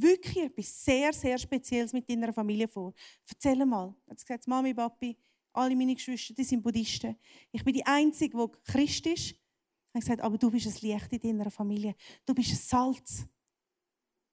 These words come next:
An der Konferenz hat ein Speaker gefragt, "Why do you do what you do?"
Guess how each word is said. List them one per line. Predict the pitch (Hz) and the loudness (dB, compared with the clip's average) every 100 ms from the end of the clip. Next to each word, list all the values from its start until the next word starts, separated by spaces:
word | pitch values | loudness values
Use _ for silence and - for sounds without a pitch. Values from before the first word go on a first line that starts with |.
| _ _ _ _ _ _ _ _ _ _ _ _ _ _ _ _ _ _ _ _ _ | _ _ _ _ _ _ _ _ _ _ _ _ _ _ _ _ _ _ _ _ _
An | 240 | -4
der | 254 | -2
Konferenz | - 277 262 269 277 269 - | 2 2 4 2 4 2 -2
hat | 247 247 | -4 -2
ein | 240 226 _ | -2 -4 _
Speaker | - - 269 - | -8 0 0 0
gefragt, | 269 - 233 233 240 | -12 -4 -2 -2 -4
"Why | 220 269 320 302 | -2 0 2 2
do | 285 | 2
you | 254 | 2
do | 220 240 208 | 2 -2 -2
what | 208 | -4
you | 202 | -4
do?" | 180 180 | -6 -8